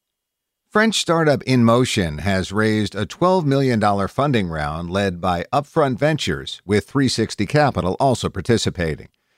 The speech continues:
The company's been working on wearable airbag systems for motorbikes. Integrated in a vest, the airbag is completely autonomous and can detect crashes in sixty milliseconds.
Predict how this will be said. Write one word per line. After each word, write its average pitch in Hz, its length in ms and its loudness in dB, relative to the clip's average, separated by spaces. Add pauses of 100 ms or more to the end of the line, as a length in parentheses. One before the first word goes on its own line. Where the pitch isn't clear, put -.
(140)
The 90 60 -10
company's 101 420 0
been 87 220 -4
working 98 320 -2
on 80 260 -6
wearable 135 640 0
airbag 107 640 -2
systems 107 540 -2
for - 180 -2
motorbikes. 113 800 -2 (400)
Integrated 147 680 2
in 107 140 0
a 95 80 0
vest, 101 680 0
the 113 200 2
airbag 120 540 0
is 98 140 -4
completely 160 640 0
autonomous 123 800 -2
and 92 240 -2
can 107 180 -2
detect 104 500 -2
crashes 131 600 -2
in 101 140 0
sixty 151 500 -2
milliseconds. 127 840 -2